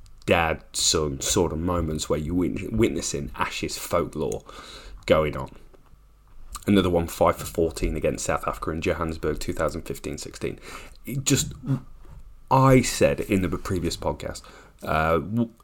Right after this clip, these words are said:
the best spell bowler uh, I've ever seen,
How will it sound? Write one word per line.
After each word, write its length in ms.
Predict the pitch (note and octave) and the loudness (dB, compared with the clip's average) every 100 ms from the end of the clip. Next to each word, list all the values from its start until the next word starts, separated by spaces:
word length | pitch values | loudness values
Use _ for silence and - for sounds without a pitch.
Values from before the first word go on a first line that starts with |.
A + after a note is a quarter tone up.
| D#3+ | -14
the 520 | D3+ C#3 A#2 A2+ G#2+ | -12 -6 4 6 6
best 320 | F2+ E2+ - | 6 2 2
spell 360 | - - F2 F2+ | 2 6 6 8
bowler 500 | F#2+ F2+ D2 D#2 - - - - - | 8 8 6 2 -2 -10 -12 -16 -8
uh, 140 | - - | -8 -2
I've 180 | G#2 F2 | 0 2
ever 180 | E2+ C#2+ | 2 2
seen, 340 | - E2 C#2 | 2 2 2